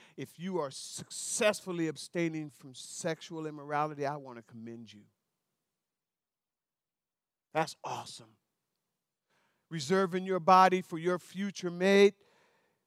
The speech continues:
will be worth the wait. So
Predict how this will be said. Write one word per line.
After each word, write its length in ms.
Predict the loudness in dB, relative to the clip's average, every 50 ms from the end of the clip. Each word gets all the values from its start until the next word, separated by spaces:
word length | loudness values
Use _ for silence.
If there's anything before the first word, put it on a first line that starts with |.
| _ _ _
will 140 | -6 -6 -6
be 480 | -4 0 2 2 4 2 2 0 -4 -8 _
worth 500 | -4 4 6 8 8 8 4 0 _ -14 _ _ _ _
the 100 | -10 -8
wait. 440 | -8 -6 -8 -8 -10 -12 -16 -20 -20 _ _ _ _ _ _ _ _ _ _ _ _ _ _ _ _ _ _ _ _ _ _ _ _ _ _ _ _ _ _ _ _ _ _ _ _ -2
So 320 | 2 4 4 4 2